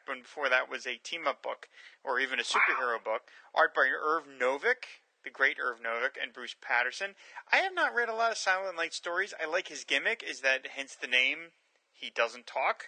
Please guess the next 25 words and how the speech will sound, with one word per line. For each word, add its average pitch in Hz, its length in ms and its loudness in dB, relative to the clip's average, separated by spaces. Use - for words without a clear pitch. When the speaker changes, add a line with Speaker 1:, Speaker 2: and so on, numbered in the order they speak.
Speaker 1:
lest 123 280 -2
his 120 280 -8
identity 131 760 -6
be 160 60 -10
given 156 300 0
away, 160 460 0
um, 127 640 0
which - 160 -4
is 151 80 0
something 151 340 2
I 139 60 4
think 135 180 -8
no 135 160 4
other 143 120 0
superhero 156 640 0
has 123 280 -10
ever 127 200 4
worried 156 320 4
about 208 340 0
in 131 60 -10
the 120 80 -8
history 135 280 -6
of 127 100 -8
comics. 135 580 -6
Um, 139 340 4